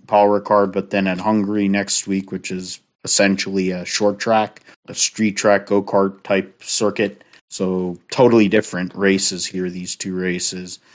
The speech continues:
Um, Lewis has done well at Paul Ricard, um, but car isn't the same car he's had the last three years there, or three of the last four years there. Uh, Verstappen has the advantage.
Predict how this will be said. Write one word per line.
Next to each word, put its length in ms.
Um, 400
Lewis 340
has 160
done 280
well 240
at 140
Paul 240
Ricard, 600
um, 680
but 320
car 360
isn't 320
the 120
same 300
car 220
he's 200
had 280
the 60
last 360
three 200
years 480
there, 460
or 120
three 280
of 80
the 40
last 280
four 200
years 380
there. 320
Uh, 280
Verstappen 800
has 340
the 140
advantage. 840